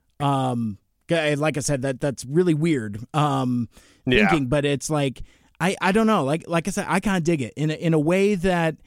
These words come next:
Speaker 1: um, it, it's not at the top of my list. It's not at the bottom of my list. It's, it's, you know, firm middle, but we're still watching it.
Speaker 2: I, I think for me, it was,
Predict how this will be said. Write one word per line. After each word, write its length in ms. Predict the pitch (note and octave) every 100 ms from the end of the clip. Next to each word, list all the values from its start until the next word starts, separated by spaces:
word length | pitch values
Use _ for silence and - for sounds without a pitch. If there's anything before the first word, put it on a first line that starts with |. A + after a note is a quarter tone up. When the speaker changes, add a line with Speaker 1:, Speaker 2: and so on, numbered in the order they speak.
| - - _ _
Speaker 1:
um, 240 | E3+ E3+ F3+
it, 180 | G3+ -
it's 200 | E3+ F#3+
not 240 | F#3 F3 D#3+
at 180 | E3
the 100 | -
top 320 | D#3 - D3 F#3+
of 120 | F3
my 140 | F3+
list. 340 | E3+ F3 G#3 -
It's 160 | F3+
not 140 | E3+ D#3+
at 60 | C#3
the 60 |
bottom 320 | B2 C#3 E3 E3+
of 100 | D#3+
my 140 | D#3+
list. 320 | D#3+ F3 -
It's, 240 | D3+ C#3 -
it's, 520 | D#3+ C#3+ - - -
you 140 | D#3+
know, 320 | D#3 D3 D3+ D3
firm 560 | - F3 F3+ D3+ C3
middle, 460 | D#3+ A3 C3 B2 - - _ _ _
but 480 | D#3 D#3 G3 F#3+ F#3+ _ _ -
we're 240 | D3 G3
still 220 | A3 A3+
watching 340 | F#3+ F#3+ - G#2+
it. 120 | D#2 _ _ - _ _ _ - _ _ _ _ _
Speaker 2:
I, 160 | C#3+ C#3
I 140 | D3+ C#3+
think 200 | F#3+ F#3
for 160 | - C3
me, 440 | A#2 B2 C#3+ C3+
it 80 | B2
was, 340 | B2 A2 G#2+